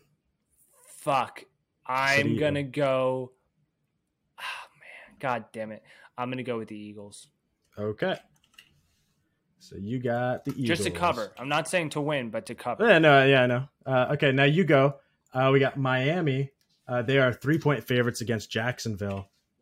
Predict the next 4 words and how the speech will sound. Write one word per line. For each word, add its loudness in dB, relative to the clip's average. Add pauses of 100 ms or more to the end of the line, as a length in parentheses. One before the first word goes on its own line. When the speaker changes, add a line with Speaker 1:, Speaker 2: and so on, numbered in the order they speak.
(140)
Speaker 2:
in 6
London. 6 (3500)
Speaker 1:
Give 0
me -2